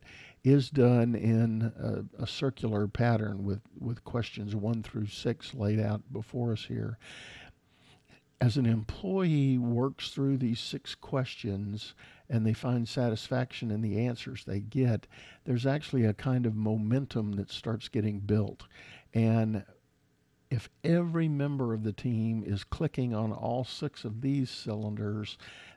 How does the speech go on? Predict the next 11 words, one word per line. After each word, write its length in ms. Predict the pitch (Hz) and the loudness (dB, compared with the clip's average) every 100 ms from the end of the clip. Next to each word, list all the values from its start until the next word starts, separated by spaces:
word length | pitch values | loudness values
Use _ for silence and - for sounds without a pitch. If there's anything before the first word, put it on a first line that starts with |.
| - | -6
the 120 | 131 | -2
momentum 680 | 120 123 120 127 147 - 120 | 2 4 4 2 0 0 -2
that 140 | 113 | -2
the 120 | 101 - | -6 -10
team 600 | - - 175 180 156 120 | -10 0 2 4 4 2
starts 460 | - - 110 107 - | -2 -2 -2 -2 -4
to 360 | 110 104 101 - | 0 0 0 -2
experience 920 | 113 - - 104 107 107 107 101 - - - - - | -6 -6 -2 0 2 2 2 -2 -10 -18 -20 -20 -14
really 300 | - 143 156 | 2 4 6
becomes 640 | 143 135 - 120 120 110 - | 6 4 2 2 2 -2 -4
unstoppable. 1000 | - 110 107 - 113 110 113 113 98 110 | -2 -2 -4 -2 -2 -2 -4 -6 -8 -10